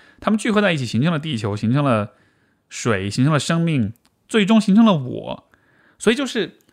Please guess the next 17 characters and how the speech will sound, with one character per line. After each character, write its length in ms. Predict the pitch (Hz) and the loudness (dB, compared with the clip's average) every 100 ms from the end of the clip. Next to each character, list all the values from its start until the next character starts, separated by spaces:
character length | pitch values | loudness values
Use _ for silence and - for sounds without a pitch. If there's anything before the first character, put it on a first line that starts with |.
| _ _ _ _ | _ _ _ _
我 360 | 143 123 107 104 | -6 -4 -4 -4
这 140 | 226 | -4
个 140 | 240 131 | 0 0
人 420 | 110 95 95 143 | -2 -4 -4 -6
其 180 | - 147 | -4 -4
实 100 | 220 | -4
是 180 | - | -6
一 100 | 208 | -6
个 580 | 196 185 143 117 98 110 _ _ _ _ _ _ _ _ _ _ _ _ _ _ | -2 0 0 0 -4 -8 _ _ _ _ _ _ _ _ _ _ _ _ _ _
非 260 | - 285 | -2 0
常 200 | 302 196 | 2 2
不 320 | 190 - 277 214 | 0 -4 -2 -2
偶 340 | - 113 98 | 0 -2 -2
然 260 | 90 87 104 | -6 -8 -4
的 120 | 120 | -4
结 260 | 107 92 | -6 -10
果， 160 | 98 - | -10 -10